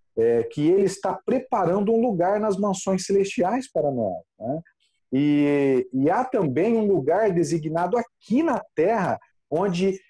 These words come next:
é, devemos trabalhar para Deus.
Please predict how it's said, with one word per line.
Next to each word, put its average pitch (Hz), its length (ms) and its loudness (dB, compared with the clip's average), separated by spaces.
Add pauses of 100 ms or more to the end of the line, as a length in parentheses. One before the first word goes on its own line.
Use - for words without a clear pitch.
(120)
é, 143 280 2
devemos 185 580 0
trabalhar 214 760 0
para 165 260 0
Deus. 127 640 0